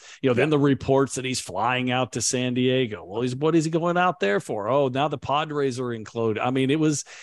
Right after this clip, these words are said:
Speaker 1: it was, it, there was a lot of drama that went into this that we said all the way back at the end of the season that Aaron Judge was gonna be a New York Yankee, that there was really no concern. Well, I mean, there was a little bit of concern.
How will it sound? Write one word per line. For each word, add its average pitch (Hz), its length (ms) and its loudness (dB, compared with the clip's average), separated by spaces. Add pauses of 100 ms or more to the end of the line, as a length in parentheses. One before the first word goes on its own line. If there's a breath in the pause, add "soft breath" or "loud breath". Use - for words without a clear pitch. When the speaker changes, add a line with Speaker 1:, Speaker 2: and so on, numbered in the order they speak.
(360 loud breath)
Speaker 1:
it 165 80 4
was, 180 220 6
it, 165 240 0
there 175 100 2
was 160 140 2
a 156 40 2
lot 240 220 4
of 196 100 2
drama 127 680 0 (140)
that 131 200 2
went 147 220 0
into 170 340 -2
this 120 300 -2
that 113 180 -6
we 156 140 2
said 156 280 2
all 147 280 4
the 208 80 0
way 202 160 2
back 165 340 -2
at 135 80 -8
the 139 160 -2
end 156 160 -4
of 131 60 -4
the 113 100 -6
season 127 640 -4 (420 loud breath)
that 123 240 2
Aaron 165 220 2
Judge 143 240 2
was 123 100 -2
gonna 127 140 2
be 123 220 2
a 113 40 0
New 110 120 -6
York 110 260 -4
Yankee, 117 320 -2
that 95 160 -16
there 110 120 -2
was 113 200 -2
really 131 560 4
no 127 260 2
concern. 104 880 -2 (420 loud breath)
Well, 185 440 0 (160)
I 160 60 -2
mean, 156 260 0
there 175 100 4
was 180 140 4
a 175 40 0
little 180 220 4
bit 135 160 2
of 117 80 -2
concern. 98 560 -10